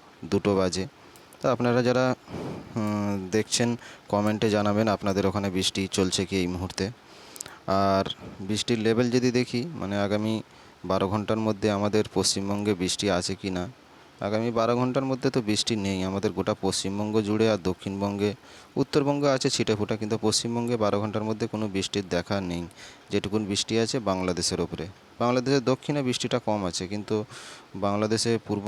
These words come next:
বাংলাদেশের দিকে ভারী বৃষ্টি আছে। আর চব্বিশ ঘন্টার বৃষ্টিতে যদি আরও বৃষ্টিটা বাড়ছে, আর দুদিনের বৃষ্টি, ওই হালকা পাতলা বৃষ্টি আগামী দুদিনের মধ্যে আমাদের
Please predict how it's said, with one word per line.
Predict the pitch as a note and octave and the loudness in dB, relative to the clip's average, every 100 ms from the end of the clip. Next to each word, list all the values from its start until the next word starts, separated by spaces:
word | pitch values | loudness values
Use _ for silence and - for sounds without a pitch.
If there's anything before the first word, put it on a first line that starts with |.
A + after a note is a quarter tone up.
| G#2 | 0
বাংলাদেশের | A2+ A#2 A2+ A2 G#2 | 0 2 0 0 -4
দিকে | A2 A2 | -4 -4
ভারী | F#2 G2+ G#2 | -2 -2 0
বৃষ্টি | F#2+ - F2+ | -2 -4 -4
আছে। | F2+ E2+ G2 - - - - | -4 -4 -10 -14 -20 -20 -10
আর | - - | -8 0
চব্বিশ | G#2+ F#2+ G#2+ | 0 2 0
ঘন্টার | A#2 A2+ A2 | 2 2 0
বৃষ্টিতে | G#2+ A#2 A2+ | 0 2 2
যদি | A2+ A2 | 2 2
আরও | A2 | 2
বৃষ্টিটা | G2+ G#2 - G#2 | 2 -2 -2 -2
বাড়ছে, | G2 G2 F#2+ - | 2 0 0 -4
আর | G2 F2+ | -4 -2
দুদিনের | F#2+ G2 G2 G2+ G2 | -2 0 -2 -2 -4
বৃষ্টি, | - G#2 G2+ - - - - - - | -4 -6 -8 -10 -20 -20 -20 -10 0
ওই | F3+ C#3+ | 2 2
হালকা | C#3 D3+ | 2 2
পাতলা | C#3+ D3+ C#3+ | 0 2 2
বৃষ্টি | C3 - C3+ | 2 2 2
আগামী | B2 B2 | 2 2
দুদিনের | A2+ A2 A2+ A#2 | 2 0 2 0
মধ্যে | A2 | 0
আমাদের | A#2 A2+ A2 | 0 2 0